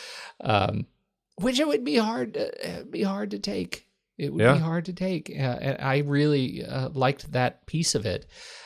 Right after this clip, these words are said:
Speaker 1: Um, uh, but ultimately
Speaker 2: And how they shot it.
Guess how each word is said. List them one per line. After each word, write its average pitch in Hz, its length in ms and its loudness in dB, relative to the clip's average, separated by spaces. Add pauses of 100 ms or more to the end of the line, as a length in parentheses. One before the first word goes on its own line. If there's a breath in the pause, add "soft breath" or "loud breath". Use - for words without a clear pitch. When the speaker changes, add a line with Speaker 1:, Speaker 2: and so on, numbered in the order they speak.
(120 loud breath)
Speaker 1:
Um, 196 420 0 (640 soft breath)
uh, 107 260 -4
but 120 380 2
ultimately 147 220 8
Speaker 2:
And 151 80 6
how 170 120 8
they 131 140 6
shot 135 320 6
it. - 180 -2